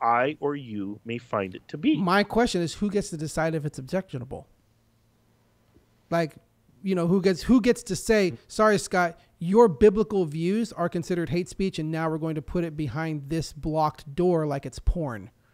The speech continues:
Speaker 2: and you have to prove that you're eighteen and it's going to be restricted"?
Speaker 1: Mm-hmm. Well,
Speaker 2: Who gets
Speaker 1: it,
Speaker 2: to
Speaker 1: at,
Speaker 2: decide
Speaker 1: at
Speaker 2: that?
Speaker 1: what,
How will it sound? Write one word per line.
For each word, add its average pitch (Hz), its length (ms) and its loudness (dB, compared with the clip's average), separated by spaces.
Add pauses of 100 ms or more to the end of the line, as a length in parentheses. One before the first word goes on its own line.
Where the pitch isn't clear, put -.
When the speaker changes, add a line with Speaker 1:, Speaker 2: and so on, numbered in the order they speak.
(180)
Speaker 2:
and 160 180 -4
you 165 60 -2
have 156 80 -6
to 147 60 -6
prove 170 240 0
that 165 60 0
you're 147 200 -6
eighteen 156 680 -6
and 139 500 -8 (340)
it's - 140 -10
going 156 160 -4
to 147 60 -6
be 143 100 -6
restricted"? - 500 -10 (560)
Speaker 1:
Mm-hmm. 131 200 -4 (500)
Well, 208 180 8
Speaker 2:
Who 226 140 10
gets 247 180 8
Speaker 1:
it, - 40 -6
Speaker 2:
to 233 40 0
Speaker 1:
at, 226 60 2
Speaker 2:
decide 226 260 4
Speaker 1:
at 220 60 2
Speaker 2:
that? 135 140 -4
Speaker 1:
what, 110 80 -8